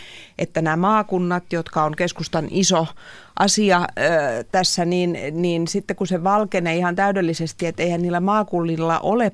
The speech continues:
paljon kuitenkaan niin paljon itsenäisyyttä, koska niillä ei ole verotusoikeutta ja, ja soteen liittyen niin tulee nämä kaikki niin kuin linjat tulee valtiolta, niin mä luulen, että sekin tulee aiheuttamaan vielä lisää ongelmia.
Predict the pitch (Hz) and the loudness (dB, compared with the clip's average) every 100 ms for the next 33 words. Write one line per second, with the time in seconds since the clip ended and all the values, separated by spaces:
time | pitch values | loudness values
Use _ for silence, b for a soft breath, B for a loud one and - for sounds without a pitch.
0 | - 185 175 175 165 160 151 B B B | -2 -2 0 2 2 0 -2 B B B
1 | B - 254 254 208 175 156 160 165 165 | B -2 2 2 2 2 2 2 2 2
2 | 196 269 196 151 139 151 143 - - 151 | 2 2 0 0 -2 -2 -4 -6 -8 -10
3 | - 151 147 147 202 165 190 226 240 233 | -6 -6 -2 0 0 0 0 2 0 0
4 | 220 214 214 214 208 208 208 - 202 180 | -2 0 -2 0 -2 -2 -2 0 0 -2
5 | B B B - 202 180 - 190 185 101 | B B B 2 4 4 4 6 4 2
6 | 101 87 87 165 226 233 208 202 202 - | -6 -10 -4 -2 0 2 2 2 0 0
7 | 185 190 190 190 190 180 190 190 208 202 | 0 0 -2 -2 2 2 2 0 2 0
8 | - 190 185 202 185 196 226 185 180 208 | 0 0 0 0 2 2 2 2 0 0
9 | 208 202 247 196 - 65 - - 156 170 | 2 2 2 0 -2 -8 -6 -4 -2 0
10 | 180 180 180 - 220 240 214 175 143 143 | 0 0 0 -2 -2 -2 0 2 2 2
11 | 151 - 147 143 151 156 165 180 208 175 | 0 -4 -6 -4 -4 -2 0 0 2 2
12 | 139 143 B B B B - 156 143 82 | 0 -4 B B B B -4 -4 -2 -6
13 | 101 110 | -6 -4